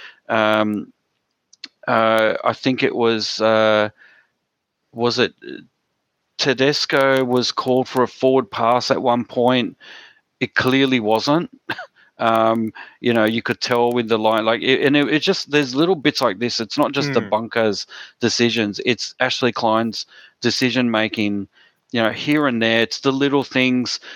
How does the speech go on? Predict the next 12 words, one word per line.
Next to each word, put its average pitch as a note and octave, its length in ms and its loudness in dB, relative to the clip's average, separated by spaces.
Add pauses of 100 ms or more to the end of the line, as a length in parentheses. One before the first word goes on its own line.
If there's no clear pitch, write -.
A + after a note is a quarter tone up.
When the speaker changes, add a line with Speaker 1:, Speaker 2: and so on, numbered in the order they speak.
(140)
Speaker 1:
He B2+ 140 -4
completely C#3 580 0
missed A#2 420 -2
several C3 600 0 (240)
Cameron A#2+ 360 0
Munster A2 600 0 (280)
forward A2+ 360 0
passes, G#2 520 0
Harry B2 280 2
Grant A2 400 0
forward A2 320 -4
passes G#2+ 680 -2